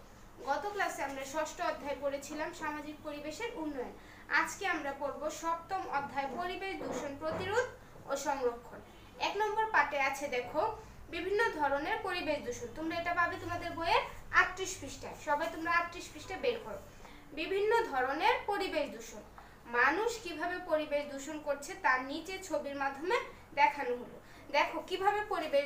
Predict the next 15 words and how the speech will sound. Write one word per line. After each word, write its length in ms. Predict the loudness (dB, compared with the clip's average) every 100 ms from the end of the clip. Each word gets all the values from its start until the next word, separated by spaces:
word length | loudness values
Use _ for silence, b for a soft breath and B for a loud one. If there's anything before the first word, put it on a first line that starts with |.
| 0
দূষণ 240 | -6 -6 -6
হচ্ছে, 200 | -6 -6 -4
এখানে 200 | -4 -4 -4
ছবির 240 | -6 -4 -4
মাধ্যমে 320 | -4 0 0 0 B B 0
দেখানো 300 | 2 2 0
হয়েছে। 300 | -2 -4 -6 -12 B B B 0
এটা 140 | 4 6 6
হচ্ছে 240 | 2 -2 4
বায়ু 220 | 6 6 4
দূষণ। 300 | -4 -6 -8 -8 -8 -6
এখানে 260 | -4 -2 6 10
বাতাসে 480 | 10 6 -2 -2 -2 -2 B B -16 -14 -6 6
গাড়ির 360 | 6 6 2 6
কালো 240 | 8 8